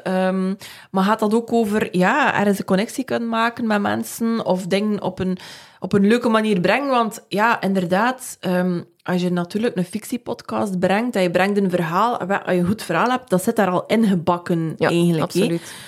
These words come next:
Speaker 1: Maar ja, heel veel, eh, luisteraars van deze podcast zijn ondernemers. Die
Speaker 2: Mhm.
Speaker 1: willen vooral een podcast gebruiken, ehm, ja, om hun boodschap meer te verspreiden, om hun expertise, ehm, in de verf te zetten, autoriteit op te bouwen.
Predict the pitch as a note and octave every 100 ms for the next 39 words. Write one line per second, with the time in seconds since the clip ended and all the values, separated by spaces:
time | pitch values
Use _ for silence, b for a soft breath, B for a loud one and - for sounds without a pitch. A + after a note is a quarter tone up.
0 | B B F#3+ G3 G3 G3+ G3+ - F#3+ G3
1 | - G#3 G#3 G#3+ G3 - _ - E3+ -
2 | F3 F3 A3 - B3 A#3+ - F3 F3 D4+
3 | B3 A#3+ - A3+ G#3 - F3 F#3+ G3 F#3+
4 | D#3 D3+ E3+ B3 E4 - - E3+ D#3+ E3+
5 | E3 F3 F3+ E3+ F3+ F#3+ G3 - F3 F#3
6 | G3+ F#3+ G3 - - E3 F3 G3 G3+ G3
7 | G3 B B B B - F#3 F#3 F#3 F#3
8 | F#3+ F#3+ - F#3+ B3+ - G#3+ F#3+ A3 A#3
9 | B3 A#3 - - F#3+ A3 - F#3 - -
10 | G3 G3+ A#3+ A#3+ G#3+ G3 F#3+ - F3+ -
11 | F#3+ F#3 - F#3+ G3+ F#3 G3+ G3 B B
12 | B F3+ F3+ E3+ F3+ - F#3 F3+ F3 G3
13 | F#3+ G3 G#3+ A3 A#3+ G3+ G3+ F#3+ F3+ F3+
14 | G#3+ - B3 A#3+ G#3+ A#3 B3 B3